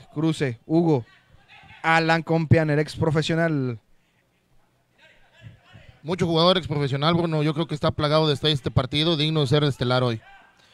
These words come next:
Speaker 1: Uf, uf, viene el Mosco, el ex jugador de Primera División Nacional, pero mejor Adrián.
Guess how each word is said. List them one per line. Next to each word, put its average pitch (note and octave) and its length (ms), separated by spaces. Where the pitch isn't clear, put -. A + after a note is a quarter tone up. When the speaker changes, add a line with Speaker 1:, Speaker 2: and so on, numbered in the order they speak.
Speaker 1:
Uf, G#3+ 300
uf, F#3 300
viene F3+ 160
el G3 80
Mosco, G3+ 260
el F#3+ 80
ex F#3+ 140
jugador G#3 260
de G#3 80
Primera G3+ 240
División G#3 240
Nacional, G#3+ 260
pero A#3 160
mejor A#3 320
Adrián. G3+ 880